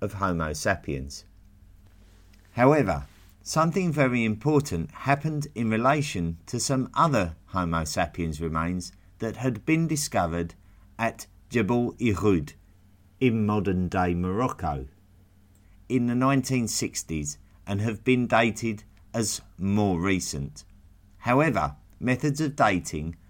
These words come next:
have improved since the nineteen sixties, and the age of the remains were recalculated in two thousand and seventeen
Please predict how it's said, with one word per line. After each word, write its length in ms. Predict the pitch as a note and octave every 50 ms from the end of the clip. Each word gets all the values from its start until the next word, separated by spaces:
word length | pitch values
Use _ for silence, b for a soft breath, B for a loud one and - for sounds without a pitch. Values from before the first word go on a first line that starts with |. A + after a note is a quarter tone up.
| b b
have 160 | G#2 G#2+ A2+
improved 720 | B2 A#2 A2 A2 - - E3 E3 C#3+ G2+ D#2+ C#2+ D2 - - -
since 320 | - - - F#2+ F#2 C#2+ -
the 80 | F2+
nineteen 480 | F2 E2+ E2 D#2+ D2+ D2 E2+ E2 D#2+ D2
sixties, 680 | D2 - D#2+ - - - - - E2 F#2 F#2+ - - b b b b b
and 160 | - G#2 G#2+
the 160 | A#2 - - - -
age 280 | G#2 A2 A#2 B2 A#2+ D3+
of 100 | D3+ D3
the 140 | D3+ D3 C3+
remains 600 | C#3 C3 B2+ A#2 G2 E2+ D#2 D2+ D2+ D2 D2 - b b b b
were 140 | b G2 G2
recalculated 1400 | F2 F2+ G2+ F#2+ F2 - - - A#2+ C#3 C#3 C3 - - - F#2+ D#2+ D2+ D2 C#2+ C#2+ D2 - D#2 D#2 D2+ - - - - -
in 160 | G2+ G2 F#2
two 240 | F#2+ - G#2+ F#2 F2
thousand 460 | - G2 F2+ E2+ D#2+ D2+ D#2 E2+ E2+
and 120 | E2 D#2+
seventeen 840 | D#2 - F#2 F2 C#2+ D2+ D#2 D2 D2 - G#2 G2 F2 D2 C2+ C2 -